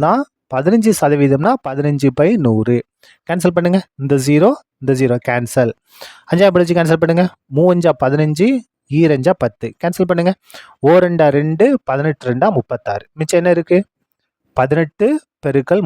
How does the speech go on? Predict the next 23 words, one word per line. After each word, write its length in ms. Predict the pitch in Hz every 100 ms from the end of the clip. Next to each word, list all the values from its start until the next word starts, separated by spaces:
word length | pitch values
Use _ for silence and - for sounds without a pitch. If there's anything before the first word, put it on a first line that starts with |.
| 127
மூணு 200 | 127 113
இருக்கு. 240 | 107 113 - _ - - _ 185
பெருக்கிடலாமா? 460 | 202 202 190 190 127 156
பதினெட்டு 480 | 160 202 202 - 180
மூணா 180 | 190 175
எத்தனை? 220 | 160 190 233 - - 123 131
ஐம்பத்தி 560 | 151 143 139 - 190 254 - _ - 117
நான்கு. 440 | 110 110 107 113 - _ - - 131
இதான் 180 | 160 165
என்னது? 240 | 170 175 294 _ _ - 151
முன்னூத்தி 320 | 226 220 185
அறுபதுல 340 | 147 139 190 - 143
பதினஞ்சு 400 | 143 160 156 214 123
சதவீதம் 560 | 123 117 113 127 117 - - - 131
அதிகரித்த 560 | 156 190 180 160 - 135 160
பின், 180 | 139 120 123
therefore, 680 | 120 120 - 123 123 165 269 - _ _ _ _ _ _ _
therefore, 640 | 131 123 - - 123 147 247 - _ -
இங்க 100 | 147
என்ன 100 | 165 180
எழுதிக்கலாம்? 440 | 180 180 180 254 _ _ _ _
கிடைக்க, 400 | 151 156 - 151 143 139 135 - 147
முன்னூற்றி 520 | 175 180 156 -